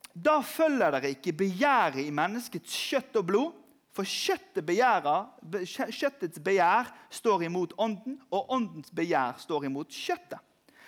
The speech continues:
Disse to ligger i strid med hverandre, så dere ikke kan gjøre det dere vil.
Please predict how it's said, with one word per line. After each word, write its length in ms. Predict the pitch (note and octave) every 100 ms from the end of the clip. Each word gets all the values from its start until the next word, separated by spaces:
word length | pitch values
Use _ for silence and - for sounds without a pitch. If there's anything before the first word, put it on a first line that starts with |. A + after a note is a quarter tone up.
| - - -
Disse 300 | F#3 D4+ D#4+
to 140 | - D4+
ligger 240 | A#3+ G#3
i 60 | G#3
strid 800 | - - - D#4 D#4+ B3 C3+ D#3
med 160 | B3+
hverandre, 540 | A#3 E3 D#3 F#3 F3+ B3 C4 - _ _
så 160 | - A#3
dere 240 | A#3+ A#3+ A#3+
ikke 180 | -
kan 160 | D4 C4
gjøre 380 | E3+ F3+ A#3+ A3+
det 0 | G3
dere 260 | F3+ G#3+
vil. 300 | B3 C#4 E3+